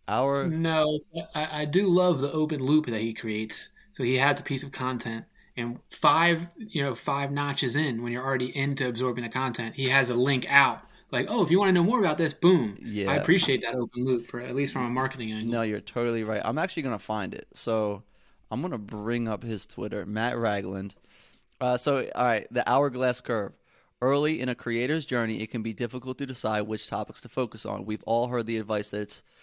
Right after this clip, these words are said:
Speaker 1: best to find a ni-, a niche and stick with it, but new creators don't have any useful data to pick said n-, niche. Enter the hourglass curve. Creator topics and audience interests follow an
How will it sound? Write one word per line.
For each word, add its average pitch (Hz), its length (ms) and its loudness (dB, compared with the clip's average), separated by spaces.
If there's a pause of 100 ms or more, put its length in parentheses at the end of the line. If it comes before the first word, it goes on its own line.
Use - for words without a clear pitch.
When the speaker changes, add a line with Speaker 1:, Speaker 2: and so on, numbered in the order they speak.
(440)
Speaker 1:
best 131 260 -2
to 127 80 -6
find 123 280 -2
a 107 60 -4
ni-, 110 260 -4
a 104 100 -4
niche 110 360 -4
and 104 140 -8
stick - 300 -8
with 101 160 -10
it, 98 140 -8
but 104 120 -4
new 120 160 -2
creators 110 440 -4
don't 104 180 -6
have 104 140 -6
any 101 120 -4
useful 104 380 -8
data 98 360 -4
to - 180 -16
pick 113 400 -6 (280)
said 101 280 -6
n-, 117 120 -6 (100)
niche. 120 480 -6 (920)
Enter 110 260 -2
the - 160 -2
hourglass 95 580 -4
curve. - 480 -6 (200)
Creator 123 380 -2
topics 120 440 -2
and 110 140 -6
audience 120 420 -2
interests 104 380 -8
follow 104 260 -2
an 95 80 -8